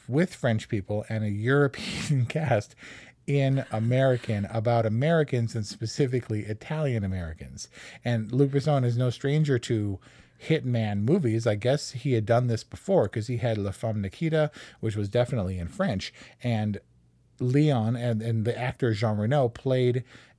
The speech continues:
a hitman character whose name was Victor, who came and cleaned up after one of the mishaps with the, uh, the main character in that movie.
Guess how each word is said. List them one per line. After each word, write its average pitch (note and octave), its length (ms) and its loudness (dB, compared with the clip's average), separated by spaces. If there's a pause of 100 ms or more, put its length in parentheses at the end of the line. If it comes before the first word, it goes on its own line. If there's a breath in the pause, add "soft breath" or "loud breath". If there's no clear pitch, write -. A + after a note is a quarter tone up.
a B2 160 2
hitman B2 560 2
character A2 520 0
whose A2 180 -4
name G#2 140 -2
was F#2+ 120 -6
Victor, - 480 -4 (300 loud breath)
who A#2 180 0
came A#2 260 -2
and G2 160 -2
cleaned A#2+ 300 -2
up G2 220 0
after F#2 400 -4
one G2 280 -2
of F#2+ 140 -4
the G2 160 -4
mishaps G#2 680 -4 (320 loud breath)
with G2 280 -6
the, F#2+ 240 -4
uh, E2 140 -8
the G2 100 -6
main A2+ 320 -2
character F2+ 400 -4
in F2+ 80 -2
that C#3 200 -2
movie. F2 280 -6